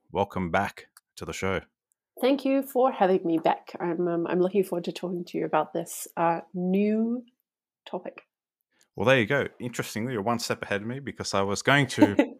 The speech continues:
Speaker 2: <laughs>
Speaker 1: as a sort of entree into our discussion, just mention that in our first discussion, which is, uh, at least two years ago now, I think,
Speaker 2: I think so,
Speaker 1: we
Speaker 2: yeah.
Speaker 1: tackled the transgender issue, which I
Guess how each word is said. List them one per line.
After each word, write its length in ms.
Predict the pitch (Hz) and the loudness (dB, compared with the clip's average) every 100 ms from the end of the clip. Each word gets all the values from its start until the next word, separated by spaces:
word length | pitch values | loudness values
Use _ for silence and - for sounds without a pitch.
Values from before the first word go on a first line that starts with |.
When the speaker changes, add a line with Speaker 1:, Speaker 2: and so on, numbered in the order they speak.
| _ _ | _ _
Speaker 2:
<laughs> 380 | _ - - - | _ -20 -20 0
Speaker 1:
as 160 | 104 101 | 2 4
a 100 | 95 | 2
sort 240 | - 107 | 2 2
of 380 | 98 80 - - - _ _ _ _ _ | 2 0 -12 -16 -20 _ _ _ _ _
entree 500 | - 117 117 123 117 | 2 2 4 4 6
into 240 | 123 101 110 | 2 0 2
our 140 | 101 | 2
discussion, 640 | 95 - 95 95 - 113 131 | 0 -2 0 0 0 -2 0
just 320 | 120 - - _ _ _ _ _ _ _ - | 0 0 -8 _ _ _ _ _ _ _ 0
mention 520 | 107 147 156 - 98 | 6 6 4 2 2
that 120 | 98 | 2
in 140 | 104 104 | 2 2
our 340 | 101 95 92 - | 2 0 -2 -8
first 420 | - - 139 180 - | -10 2 2 2 -2
discussion, 640 | - - - - 95 123 | -4 -4 -4 -2 -4 -4
which 200 | 98 - | -6 -4
is, 320 | 104 90 - | -2 -4 -2
uh, 360 | 98 92 92 92 95 _ _ _ - | 0 2 0 -6 -12 _ _ _ -8
at 100 | 80 | -4
least 280 | 151 - | -4 -4
two 100 | - | -6
years 480 | 85 87 90 87 - - | -6 -6 -6 -10 -14 -12
ago 260 | 80 85 | -6 -4
now, 260 | 120 82 73 | -2 -4 -6
I 60 | 73 | -10
think, 280 | - - - _ _ _ _ 233 | -10 -12 -12 _ _ _ _ -12
Speaker 2:
I 60 | |
think 160 | 240 247 | -12 -6
so, 60 | |
Speaker 1:
we 80 | 90 | -4
Speaker 2:
yeah. 80 | 101 | -2
Speaker 1:
tackled 340 | 202 - 104 - | -2 -2 -4 -10
the 40 | - 95 | -8 -4
transgender 500 | 90 - 113 110 104 | -4 -2 0 2 2
issue, 400 | 104 - 110 135 | 0 -2 -4 -4
which 240 | 92 - | -8 -6
I 240 | 95 95 | -6 -6